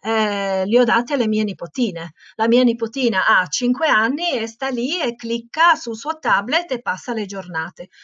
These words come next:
Quindi, eh, può essere anche quella un'idea.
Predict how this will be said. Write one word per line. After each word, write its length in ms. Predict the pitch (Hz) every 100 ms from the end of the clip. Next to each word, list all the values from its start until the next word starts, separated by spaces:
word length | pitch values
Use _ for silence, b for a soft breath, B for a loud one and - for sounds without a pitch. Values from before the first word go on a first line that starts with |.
| b _
Quindi, 300 | 226 214 202 190 180 175
eh, 400 | 175 165 170 190 B B
può 160 | - 233
essere 300 | 214 220 233
anche 300 | 214 220 247
quella 800 | 240 190 180 190 190 180 175 165 - 208
un'idea. 500 | 190 180 170 156